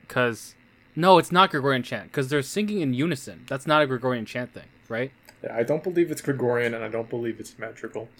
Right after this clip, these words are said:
Speaker 2: I was, I'm a little thrown off by Tibetan throat singing 'cause there's not
Speaker 1: There is no throat
Speaker 2: any
Speaker 1: singing in it.
Speaker 2: aspect of it
Speaker 1: Yeah, that,
Speaker 2: in,
Speaker 1: I
Speaker 2: in
Speaker 1: feel like I would
Speaker 2: throat singing in
Speaker 1: recognize
Speaker 2: it.
Speaker 1: that.
Speaker 2: Yeah.
Speaker 1: So whatever the second
Speaker 2: So
Speaker 1: one was, wa-
Speaker 2: that, yeah, that leaves us option B, which is the Muslim, uh,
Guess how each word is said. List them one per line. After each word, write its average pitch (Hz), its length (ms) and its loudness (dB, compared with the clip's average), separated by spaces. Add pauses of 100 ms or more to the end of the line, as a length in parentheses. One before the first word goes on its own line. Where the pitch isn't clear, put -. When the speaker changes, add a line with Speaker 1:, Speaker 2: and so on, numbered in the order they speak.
(480)
Speaker 2:
I 135 40 4
was, 147 380 2 (500)
I'm 147 120 2
a 170 40 8
little 190 260 4
thrown 175 300 6
off 135 200 4
by 120 120 8
Tibetan 120 460 -2
throat 120 300 -4
singing 127 300 -4
'cause 123 200 -12
there's 117 200 -6
not 135 260 -2
Speaker 1:
There 143 120 4
is 170 100 2
no 160 100 4
throat 139 180 0
Speaker 2:
any 120 80 0
Speaker 1:
singing 110 140 -2
in 101 60 -6
it. 107 60 -2
Speaker 2:
aspect 123 440 -2
of 123 140 0
it 117 40 2
Speaker 1:
Yeah, 107 120 -6
that, 120 220 -4
Speaker 2:
in, 123 120 -6
Speaker 1:
I 135 40 -4
Speaker 2:
in 131 80 -4
Speaker 1:
feel 170 120 2
like 127 100 2
I 127 60 4
would 110 80 0
Speaker 2:
throat 113 100 0
singing 135 200 -2
in 135 80 -4
Speaker 1:
recognize - 180 -6
Speaker 2:
it. - 20 -20 (1160)
Speaker 1:
that. - 20 -10
Speaker 2:
Yeah. 120 220 -6
Speaker 1:
So 131 120 0
whatever 151 260 6
the 107 80 -4
second - 300 -2
Speaker 2:
So 170 120 4
Speaker 1:
one 170 80 2
was, 190 260 -10
wa- 139 180 -2 (140)
Speaker 2:
that, 135 180 6
yeah, 135 140 8
that 135 200 2
leaves 131 220 0
us 127 140 0
option 131 320 4
B, 143 180 4
which 127 180 -2
is 117 120 -6
the 120 80 2
Muslim, 117 560 -4
uh, 110 340 -2